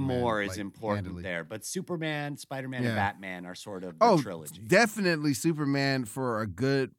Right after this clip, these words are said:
Speaker 2: amount of time. <laughs> But not in the last twenty years,
Speaker 1: Mm,
Speaker 2: bro. <laughs>
Speaker 1: fair,
Speaker 2: No,
Speaker 1: fair.
Speaker 2: no.
Speaker 1: But Batman and
Speaker 2: Heck
Speaker 1: Spider-Man
Speaker 2: no.
Speaker 1: certainly
Speaker 2: It
Speaker 1: are the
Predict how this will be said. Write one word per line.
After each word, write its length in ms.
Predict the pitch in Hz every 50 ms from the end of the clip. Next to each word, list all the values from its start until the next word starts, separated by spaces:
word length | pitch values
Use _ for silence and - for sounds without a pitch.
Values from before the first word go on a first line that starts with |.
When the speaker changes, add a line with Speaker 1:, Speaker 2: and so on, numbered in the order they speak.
| _ -
Speaker 2:
amount 320 | 117 113 117 113 113 110 104
of 60 | 95
time. 420 | - 110 98 85 78 71 - - _ _ _ _ _ _ _ _ _ _ -
<laughs> 60 | - - - - - - - _ _ _ _ _ _ -
But 260 | 113 139 143 143 -
not 320 | 147 156 160 165 165 - -
in 100 | 151 147
the 80 | 147 139
last 340 | 139 135 131 127 113 - -
twenty 220 | 131 117 110 107
years, 300 | 101 98 95 92 87 -
Speaker 1:
Mm, 60 | 151 151
Speaker 2:
bro. 160 | 143 139 -
<laughs> 60 | 110
Speaker 1:
fair, 200 | 107 95 87 80 -
Speaker 2:
No, 100 | 143 127 -
Speaker 1:
fair. 200 | 131 123 110 - -
Speaker 2:
no. 140 | 107 107 107
Speaker 1:
But 220 | 98 208 208 208 -
Batman 380 | 196 196 185 151 175 165 151
and 80 | 139 123
Speaker 2:
Heck 80 | 131 127
Speaker 1:
Spider-Man 340 | 123 117 110 107 101 95 87
Speaker 2:
no. 40 | -
Speaker 1:
certainly 440 | 87 - 107 92 139 139 101 95 95
Speaker 2:
It 60 | -
Speaker 1:
are 220 | - 107 107 104 101
the 80 | 92